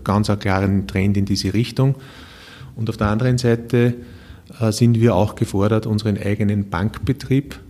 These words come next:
möglichst nachhaltig aufzustellen. Hier haben wir bereits, äh, vor eineinhalb Jahren begonnen, ein sogenanntes Umweltmanagementsystem einzuführen bei uns. Das haben wir auch auditieren lassen.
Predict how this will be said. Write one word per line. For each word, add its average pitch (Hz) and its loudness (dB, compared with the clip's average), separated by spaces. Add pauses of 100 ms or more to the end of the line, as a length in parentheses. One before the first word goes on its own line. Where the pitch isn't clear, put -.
(520)
möglichst 120 0
nachhaltig 107 -2
aufzustellen. 127 -2 (420)
Hier 120 2
haben 104 4
wir 101 4 (840)
bereits, 98 0
äh, 98 -2
vor 98 -2 (500)
eineinhalb 110 2
Jahren 107 2
begonnen, 117 2 (640)
ein 101 2
sogenanntes 98 -2
Umweltmanagementsystem 117 0 (160)
einzuführen 120 0 (200)
bei 110 -2
uns. 123 0
Das - -6
haben 95 -2
wir 95 0
auch 95 -6 (440)
auditieren 104 2
lassen. 127 2